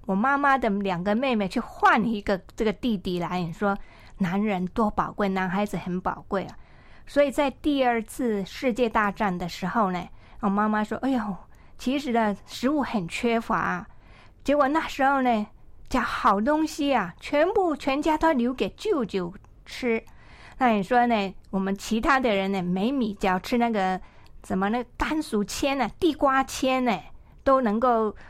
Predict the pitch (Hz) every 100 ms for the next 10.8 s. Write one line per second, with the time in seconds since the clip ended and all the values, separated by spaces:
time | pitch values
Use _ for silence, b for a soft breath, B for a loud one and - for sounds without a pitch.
0 | B - 180 - 233 233 226 226 185 185
1 | - - 208 220 320 240 320 349 294 262
2 | - - - 196 214 226 349 330 254 311
3 | 302 339 254 269 247 247 226 180 196 190
4 | 180 208 277 214 185 208 196 - - 302
5 | - 277 277 214 - 220 180 185 202 180
6 | - - 302 214 - - - - 190 185
7 | 175 b b b b b b - 254 214
8 | 196 220 208 190 185 220 208 196 - 196
9 | 196 165 180 175 233 262 277 294 277 254
10 | 180 - 262 - 196 196 180